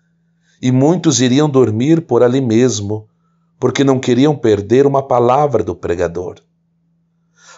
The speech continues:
Mas a fome falou mais alto, e os discípulos foram muito práticos.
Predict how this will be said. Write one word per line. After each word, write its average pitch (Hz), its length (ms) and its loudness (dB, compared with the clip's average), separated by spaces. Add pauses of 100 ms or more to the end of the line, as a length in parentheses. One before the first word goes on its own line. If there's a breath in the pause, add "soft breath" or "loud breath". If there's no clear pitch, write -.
Mas 107 260 0
a 104 60 0
fome 107 320 0
falou 107 280 0
mais 104 340 -2
alto, 95 440 -6 (720)
e 117 100 0
os 117 120 2
discípulos 156 720 -2
foram 139 260 0
muito 135 240 -4
práticos. - 960 -10